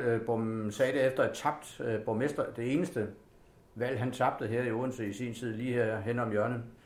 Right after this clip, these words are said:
Close race, det bliver en, det bliver en hård kamp med dueller i, på en,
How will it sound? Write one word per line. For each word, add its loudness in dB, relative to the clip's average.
Close 2
race, 4
det 2
bliver 8
en, 0
det -6
bliver 0
en 2
hård 4
kamp 2
med -2
dueller 2
i, -6
på 0
en, -2